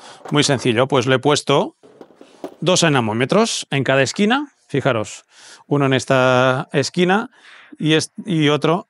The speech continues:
en esta otra, para medir la velocidad del aire. Eh, una demostración muy rápida. Saco mi soplador, voy a arrancar las alas para,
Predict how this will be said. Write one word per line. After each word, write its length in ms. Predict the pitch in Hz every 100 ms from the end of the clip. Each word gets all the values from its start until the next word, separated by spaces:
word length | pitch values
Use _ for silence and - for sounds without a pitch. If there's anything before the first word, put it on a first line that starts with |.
| -
en 720 | 147 131 123 117 113 113 - -
esta 320 | 139 - 117
otra, 260 | 113 175
para 260 | 160 165 156
medir 420 | 156 147 165 202 _ _ _ _ _ _ _
la 140 | 139 143
velocidad 600 | 139 135 143 135 151 - -
del 220 | 135 123
aire. 300 | 104 98 95 - - -
Eh, 220 | 135 131 147
una 180 | 151 151
demostración 540 | 156 143 143 143 143
muy 100 | 139
rápida. 400 | 120 113 110 98
Saco 320 | - 143 151
mi 420 | 143 151 151 139 120 - _ _ _ _ _ _ - _ _
soplador, 440 | - 135 135 131
voy 160 | 147 131
a 60 | 123
arrancar 360 | 131 120 127
las 300 | 123 117 -
alas 220 | 127 127
para, 380 | - 131 127 -